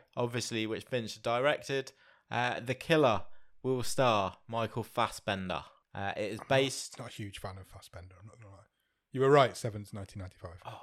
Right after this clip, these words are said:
Speaker 1: yes, get in. Uh, it's based on a graphic novel series. Um,
Speaker 2: Okay.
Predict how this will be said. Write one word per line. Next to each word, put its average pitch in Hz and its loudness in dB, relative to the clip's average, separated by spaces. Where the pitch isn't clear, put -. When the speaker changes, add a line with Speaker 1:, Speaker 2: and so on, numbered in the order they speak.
Speaker 1:
yes, 110 -8
get - -12
in. 92 -8
Uh, 110 2
it's - -8
based 151 6
on 123 2
a 110 2
graphic - 0
novel 113 -4
series. 92 -6
Um, 92 -6
Speaker 2:
Okay. 143 0